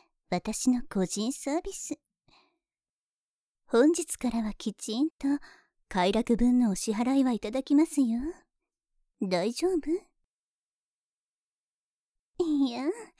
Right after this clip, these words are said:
ありがとうございます。この前と同じドリンク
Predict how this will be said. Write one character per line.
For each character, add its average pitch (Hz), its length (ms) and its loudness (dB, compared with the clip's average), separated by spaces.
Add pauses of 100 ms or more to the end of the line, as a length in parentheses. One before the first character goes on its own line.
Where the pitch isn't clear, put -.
(480)
あ 214 120 0
り 262 120 0
が 311 120 4
と 294 120 -2
う 254 120 0
ご 269 100 -2
ざ 240 160 -4
い 294 100 0
ま 330 160 -6
す。 - 200 -6 (920)
こ 196 140 0
の 226 140 0
前 269 200 4
と 165 240 -4
同 190 120 -4
じ 247 160 -6
ド 262 120 -2
リ 285 180 0
ン 359 60 0
ク - 200 -6